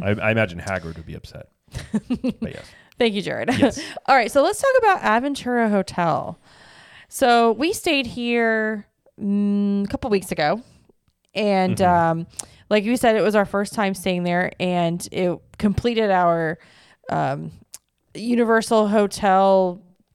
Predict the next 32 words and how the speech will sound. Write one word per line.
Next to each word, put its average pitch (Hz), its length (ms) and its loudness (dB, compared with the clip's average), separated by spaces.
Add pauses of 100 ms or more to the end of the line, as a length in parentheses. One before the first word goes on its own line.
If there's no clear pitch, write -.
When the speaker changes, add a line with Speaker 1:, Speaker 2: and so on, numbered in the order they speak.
(200)
Speaker 2:
uh, - 20 -14 (500)
Speaker 1:
Extravaganza. 95 540 -2
Speaker 2:
conquest, 233 880 0
I 185 120 0
Speaker 1:
Con-, 185 260 2
Speaker 2:
guess. - 100 -14
Speaker 1:
conquest. 147 640 -6 (140)
Speaker 2:
<laughs> - 80 -16
I - 60 -16
don't 294 160 2
know. 190 140 4
Speaker 1:
Okay. - 140 -6 (200)
Speaker 2:
So 311 180 2
we've 311 180 4
stayed 330 220 0
at 370 120 2
all 247 220 4
of 254 60 0
the 285 80 2
hotels, 190 540 0
so 185 160 2
I, 170 180 0
I 185 40 0
feel 202 220 -2
like 190 200 0
we 190 100 -2
have 185 160 -2
a 185 60 -4
good 190 340 -4
grasp 165 640 -2
on 170 180 -2
what, - 440 -2